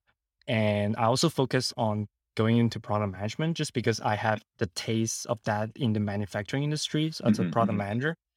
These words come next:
Speaker 1: But I knew it's different in the tech industry in terms of how they, it's, the product manager role is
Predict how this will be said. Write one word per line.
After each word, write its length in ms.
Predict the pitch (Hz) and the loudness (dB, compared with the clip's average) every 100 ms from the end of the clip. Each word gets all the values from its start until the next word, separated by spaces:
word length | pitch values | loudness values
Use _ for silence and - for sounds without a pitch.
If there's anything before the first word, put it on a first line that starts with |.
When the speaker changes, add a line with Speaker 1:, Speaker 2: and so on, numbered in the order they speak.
| _ _ | _ _
Speaker 1:
But 120 | - 120 | 2 4
I 80 | |
knew 260 | 135 170 180 | 4 4 4
it's 140 | 139 | 2
different 420 | - 110 - - - _ | 0 -2 -4 -10 -14 _
in 160 | 117 110 | 0 0
the 80 | |
tech 340 | - - 110 - | -2 -2 -2 -2
industry 580 | 107 98 - 120 - - | -2 -2 -6 -6 -8 -10
in 140 | 135 110 | -6 0
terms 240 | 117 113 | 0 0
of 100 | 107 | -2
how 160 | - 110 | 0 0
they, 200 | 107 110 _ _ | -2 -6 _ _
it's, 280 | 156 147 - - - | -2 0 -4 -4 -2
the 80 | |
product 260 | 143 170 165 | 2 4 6
manager 340 | 123 127 135 | 4 4 2
role 260 | 123 113 120 | 4 4 4
is 140 | 113 | 2